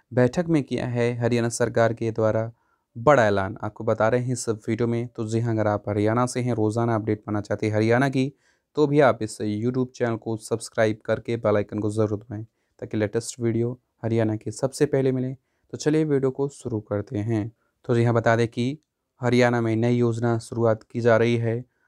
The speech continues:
प्राण वायु देवता पेंशन योजना में वन विभाग को मिले हैं छप्पन पुराने पेड़। तो बता दें कि जिस भूमालिक की ज़मीन पर पचहत्तर साल पुराने पेड़ मिले हैं,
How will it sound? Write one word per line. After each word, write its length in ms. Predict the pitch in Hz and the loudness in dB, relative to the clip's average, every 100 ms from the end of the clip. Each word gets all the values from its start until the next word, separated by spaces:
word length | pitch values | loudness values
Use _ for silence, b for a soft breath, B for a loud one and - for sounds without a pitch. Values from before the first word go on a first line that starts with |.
| _ _ _ - | _ _ _ -2
प्राण 340 | 135 143 151 | 2 4 2
वायु 260 | 123 131 127 | 2 4 4
देवता 300 | 120 123 123 | 4 2 2
पेंशन 440 | 120 120 117 131 117 | 0 -2 -4 -4 -4
योजना 480 | 110 120 117 127 120 | 0 0 2 2 2
में 220 | 120 117 113 110 | 2 -2 -6 -2
वन 140 | 120 | 0
विभाग 420 | 113 113 113 117 120 | 0 0 0 0 -2
को 120 | 110 | 0
मिले 220 | 113 113 | 0 2
हैं 300 | 113 117 113 117 _ _ _ - | 2 0 -2 -6 _ _ _ -8
छप्पन 440 | 139 - 127 123 127 _ | -6 -2 -2 -2 -6 _
पुराने 320 | 120 110 110 | 2 4 4
पेड़। 280 | 110 113 107 113 _ b b b b b | 2 0 -2 -6 _ b b b b b
तो 40 | 113 | -2
बता 240 | 117 135 | 2 4
दें 120 | 151 | 4
कि 340 | 156 160 160 - | 2 2 2 0
जिस 400 | 120 135 147 - | 0 0 0 0
भूमालिक 880 | 135 - - - 123 139 131 127 127 | -4 -6 -12 -4 0 4 4 4 2
की 120 | 127 | 0
ज़मीन 320 | 120 117 123 | 2 4 2
पर 140 | 120 120 | 0 -4
पचहत्तर 440 | - - 120 123 | -4 -8 -4 -4
साल 260 | 120 120 117 | 0 2 2
पुराने 360 | 120 117 117 117 | 2 2 2 0
पेड़ 240 | 117 113 | 0 0
मिले 220 | 110 113 | 0 2
हैं, 240 | 117 120 | 2 0